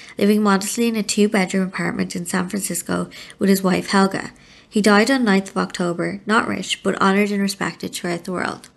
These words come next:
Chuck Feeney was the most generous benefactor to Trinity in the university's history.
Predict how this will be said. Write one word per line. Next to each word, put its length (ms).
Chuck 200
Feeney 260
was 160
the 80
most 200
generous 360
benefactor 640
to 400
Trinity 420
in 100
the 80
university's 600
history. 520